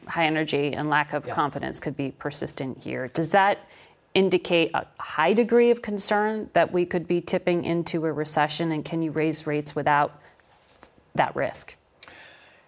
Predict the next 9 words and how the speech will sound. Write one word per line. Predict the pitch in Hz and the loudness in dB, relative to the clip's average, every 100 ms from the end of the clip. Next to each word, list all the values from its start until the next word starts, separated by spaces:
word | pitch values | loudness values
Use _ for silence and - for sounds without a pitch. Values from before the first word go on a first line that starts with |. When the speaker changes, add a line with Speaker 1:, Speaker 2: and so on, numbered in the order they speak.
| _ _ - | _ _ -2
Speaker 2:
It, | 226 - - | -2 0 0
it's | 220 - - | 0 -2 -2
the | 208 | -2
trade-off | 202 214 208 160 95 - - - - | 2 2 4 4 0 -4 -20 -20 0
that, | 175 160 151 - - - | 4 4 2 -10 -6 2
uh, | 151 147 | 2 4
central | 165 147 170 143 | 2 0 0 2
bank | 143 135 | 2 2
governors | 139 135 131 127 117 - | 2 2 2 0 -2 -8